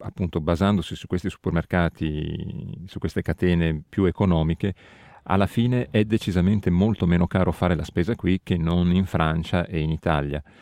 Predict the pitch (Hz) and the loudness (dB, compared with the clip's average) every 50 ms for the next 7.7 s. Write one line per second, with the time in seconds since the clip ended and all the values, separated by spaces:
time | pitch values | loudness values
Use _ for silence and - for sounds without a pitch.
0 | - - _ _ - - - 95 87 85 80 80 78 85 82 80 78 76 78 78 | -20 -20 _ _ -8 -2 0 2 2 2 0 0 0 -2 -2 -2 -4 -4 -6 -6
1 | - - 98 101 95 95 104 104 110 113 - - - 98 90 92 95 95 92 92 | -4 0 0 2 2 2 4 2 2 2 0 -2 -2 0 0 2 2 0 2 2
2 | 90 85 - - 92 95 101 101 95 - 107 101 98 95 90 90 82 - - 101 | 0 0 0 0 0 0 0 -2 -4 -4 -2 -2 0 -2 -2 -4 -4 -6 -8 -10
3 | 92 - - 98 107 107 - 95 - - - 92 - _ - 92 82 78 76 80 | -8 -6 -4 -4 -4 -2 -4 -4 -6 -4 -4 -4 -4 _ -2 -2 -2 0 0 0
4 | 87 90 80 78 80 85 - - 95 98 101 104 95 - 82 - - 90 85 82 | 0 0 0 0 -2 -4 -4 -2 -2 0 0 0 0 -2 -4 -4 -2 -2 -2 0
5 | - 87 87 71 80 80 82 78 80 - - 82 80 80 78 80 92 90 82 73 | 0 -2 0 0 0 0 0 0 -2 -2 -2 0 0 2 2 2 2 2 0 -2
6 | - _ _ - - 87 82 - 95 78 80 98 - 78 80 - - - - - | -6 _ _ -6 -4 -4 -2 -2 -2 0 0 0 0 0 -4 -2 -4 -6 -8 -10
7 | - - 80 80 - - 82 78 78 82 82 82 80 78 | -8 -6 -6 -6 -4 -4 -4 -2 -2 0 0 0 -2 -2